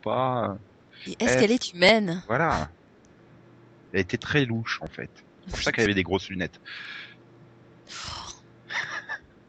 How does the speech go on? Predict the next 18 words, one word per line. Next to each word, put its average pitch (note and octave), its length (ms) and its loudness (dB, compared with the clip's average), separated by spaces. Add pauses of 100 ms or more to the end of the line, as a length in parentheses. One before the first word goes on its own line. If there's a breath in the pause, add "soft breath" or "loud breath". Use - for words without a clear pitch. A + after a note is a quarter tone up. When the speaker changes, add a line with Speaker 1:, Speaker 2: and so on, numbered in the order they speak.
(1160 loud breath)
Speaker 1:
Mais, A2 260 4
euh, G#2+ 260 4
non, A#3 180 0
mais E3 120 2
c'était - 320 0 (200)
vraiment D#3+ 220 -2
une F#3+ 120 -6
série, A#2 280 0
moi, A#2 340 -2
moi G2+ 160 -8
j'étais E2+ 440 -2 (320)
assez - 260 -8
fan, G2+ 320 -8
hein, A2+ 160 -2
je G#2 140 -10
dois E2+ 140 -2
dire. D3+ 300 -10
Euh, F#2 220 -8